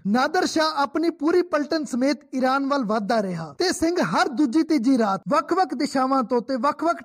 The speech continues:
ਢੰਗ ਨਾਲ ਹੱਲੇ ਬੋਲ ਕੇ ਉਸ ਨੂੰ ਲੁੱਟਦੇ ਰਹੇ। ਪੰਜਾਬ ਦੀ ਧਰਤੀ 'ਚੋਂ ਨਿਕਲਣ ਤੱਕ ਉਸ ਦਾ ਬਹੁਤ ਸਾਰਾ ਭਾਰ ਸਿੱਖਾਂ ਨੇ ਹੌਲਾ ਕਰਤਾ। ਸੋਨਾ, ਚਾਂਦੀ, ਹੀਰੇ, ਜਵਾਹਰਾਤ ਤੇ ਹਥਿਆਰ, ਇਹ ਸਭ ਦਿਲ ਖੋਲ ਕੇ ਲੁੱਟੇ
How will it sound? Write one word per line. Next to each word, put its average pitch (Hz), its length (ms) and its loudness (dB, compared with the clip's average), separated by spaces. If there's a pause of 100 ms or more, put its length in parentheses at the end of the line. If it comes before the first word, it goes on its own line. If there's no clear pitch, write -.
ਢੰਗ 254 180 0
ਨਾਲ 254 240 0
ਹੱਲੇ 254 280 2
ਬੋਲ 233 260 0
ਕੇ 262 140 -6
ਉਸ 254 160 -6
ਨੂੰ 247 160 -2
ਲੁੱਟਦੇ 202 380 -4
ਰਹੇ। 180 340 -8
ਪੰਜਾਬ 285 460 2
ਦੀ 370 120 4
ਧਰਤੀ 311 320 0
'ਚੋਂ 311 180 2
ਨਿਕਲਣ 277 400 2
ਤੱਕ 226 240 -4 (220)
ਉਸ 311 160 0
ਦਾ 349 140 2
ਬਹੁਤ 240 380 0
ਸਾਰਾ 330 200 4
ਭਾਰ 247 360 0
ਸਿੱਖਾਂ 277 380 -4
ਨੇ 294 80 2
ਹੌਲਾ 220 320 0
ਕਰਤਾ। 180 500 -6
ਸੋਨਾ, 330 480 2
ਚਾਂਦੀ, 294 460 2
ਹੀਰੇ, 254 300 4
ਜਵਾਹਰਾਤ 269 500 0
ਤੇ 285 120 2
ਹਥਿਆਰ, 208 460 0
ਇਹ 339 80 0
ਸਭ 311 220 -2
ਦਿਲ 254 280 0
ਖੋਲ 277 260 0
ਕੇ 285 120 0
ਲੁੱਟੇ 202 400 0